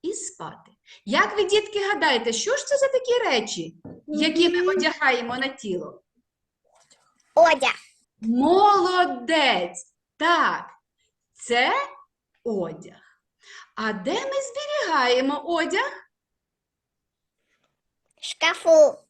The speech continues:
Speaker 1: Шафа. Ось дивіться, скільки одягу різного в шафах. Так, ми вже не уявляємо свого життя без одягу. Воно нам потрібно завжди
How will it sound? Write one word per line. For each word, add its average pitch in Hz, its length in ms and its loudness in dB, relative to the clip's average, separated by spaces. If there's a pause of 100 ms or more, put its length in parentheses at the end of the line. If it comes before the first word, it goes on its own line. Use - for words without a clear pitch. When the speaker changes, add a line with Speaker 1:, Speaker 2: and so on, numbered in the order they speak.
(280)
Speaker 1:
Шафа. 427 880 -2 (520)
Ось 381 440 -4
дивіться, 339 500 -2
скільки 311 600 0
одягу 277 640 2
різного 247 500 -4
в 254 40 -8
шафах. 190 580 -4 (140)
Так, 262 260 2 (640)
ми 226 320 0 (580)
вже 233 300 0
не 247 180 -4
уявляємо 220 1040 -4
свого 196 500 -2
життя 175 640 -4 (300)
без 180 480 -10
одягу. - 340 -20 (540)
Воно 294 440 4
нам 440 240 0
потрібно 339 800 0
завжди 190 880 -2